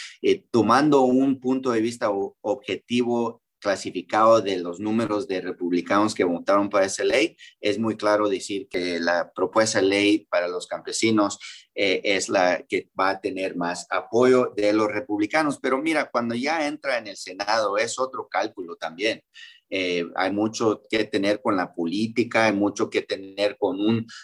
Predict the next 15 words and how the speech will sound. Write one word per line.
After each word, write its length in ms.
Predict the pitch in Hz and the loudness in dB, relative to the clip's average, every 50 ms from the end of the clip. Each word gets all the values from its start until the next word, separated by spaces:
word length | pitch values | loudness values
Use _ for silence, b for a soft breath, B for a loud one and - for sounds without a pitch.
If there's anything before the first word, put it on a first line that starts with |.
| B B | B B
con 240 | - 110 104 98 101 | 0 0 2 4 4
uno 280 | 107 113 117 117 110 113 | 4 6 6 4 4 4
que 460 | - 107 101 98 98 95 95 92 - _ _ | 2 2 4 4 2 2 -2 -6 -12 _ _
quiere 680 | - 104 104 110 113 113 113 110 104 101 98 98 98 - | -2 2 4 6 6 6 6 4 4 2 -2 -6 -8 -10
seguir 400 | - - - 92 82 95 110 113 | -10 -10 -10 -10 -2 0 2 2
los 200 | 110 104 - - | 2 2 0 0
pasos 400 | - 113 110 113 113 - 107 98 | 0 2 2 2 0 -4 -6 -6
del 160 | 101 95 - - | -6 -8 -8 -4
presidente 720 | - 101 98 95 - 101 95 95 98 95 - - 87 - | -2 -2 -2 -2 -2 -2 -2 -2 -2 -4 -6 -8 -10 -10
Trump, 460 | - - - 131 131 131 139 135 131 - _ _ _ - - | -8 -4 0 2 4 4 4 4 0 -4 _ _ _ -14 -10
eh, 200 | - 95 87 85 - | -10 -8 -8 -6 -6
con 140 | 98 92 | -4 -2
las 120 | 87 87 85 | -2 -2 0
gran 300 | 92 104 113 113 110 107 | 0 0 2 2 2 2
mentiras, 880 | 95 87 85 87 - - 127 143 151 156 151 147 139 143 143 - - | 0 -2 -4 -8 -4 2 4 4 6 6 6 4 2 0 -4 -10 -16